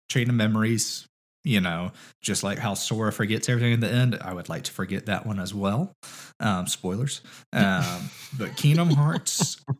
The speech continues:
Speaker 1: two, um, falls into, like, goat status, um,
Speaker 2: Yeah.
Speaker 1: for me. Um, this is a game that I can never forget. I played through it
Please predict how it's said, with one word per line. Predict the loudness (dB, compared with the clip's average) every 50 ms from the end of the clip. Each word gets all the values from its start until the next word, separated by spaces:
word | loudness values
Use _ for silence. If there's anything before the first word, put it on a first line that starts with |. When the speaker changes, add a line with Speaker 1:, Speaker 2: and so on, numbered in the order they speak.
| _ _ _
Speaker 1:
two, | 4 4 6 6 8 8 8 8 8 6 2 0 -2 -6 -8 -10 -16 -20 -20 -20 -20 -20 -8 -2
um, | 0 2 2 2 2 0 -2
falls | -2 -2 -2 0 0 0
into, | 0 0 0 0 0 0 0
like, | -2 -4 -6 -6 -10 -14 -20 _ _ _ _ _ _ -14 -12 -4
goat | 0 0 0 0 0 -2 -4 -6 -6 _ _
status, | -8 -6 -4 -4 -4 -4 -6 -8 -8 -6 -6 -4 -6 -6 -8 -10 -14 -20 -20 -20 -20 _ -6
um, | -4 -2 -2 -2 -4 -6 -6 -2 0
Speaker 2:
Yeah. | 0 0
Speaker 1:
for | 0 0 -2 -2 -2
me. | -2 -4 -4 -6 -8 -10 -12 _ -14 -8 -4
Um, | -4 -2 -2 -2 -4 -4 -4 -6 -6 -6 -6 -8 -8 -10 -10 -14
this | -10 -6 -4 -4 -2 -2 -2 -4 -6 -8 -8 -6
is | -4 -4 -2 -2 -2 -4 -4 -6 -6 -8 -8 -8 -6 -6 -4 -4 -2 -2 -2 -2 -4 -6 -8 -8
a | -4 -2 -2 -2 -2 -4 -6 -8
game | -10 -6 -2 0 2 2 2 4 4 4 4 4 2 2 0 -4 _ _ _ _ _ _
that | -6 -6 -6 -6 -6 -8 -8 -8
I | -10 -8 -8 -8 -8
can | -6 -4 -4 -4 -4 -6 -6 -6 -8 -8 -10 -16 _ -18 -16
never | -10 -4 -2 0 2 2 2 2
forget. | 0 0 0 0 0 -2 -4 -8 -14 -18 -18 -18 -10 -6
I | -6 -4 -4 -4 -4 -6 -6 -6 -8 -10 _ -14
played | -8 -4 -4 -4 -4 -4 -8 _ -8
through | -6 -4 -4 -4 -4
it | -4 -6 -6 -8 -10 -10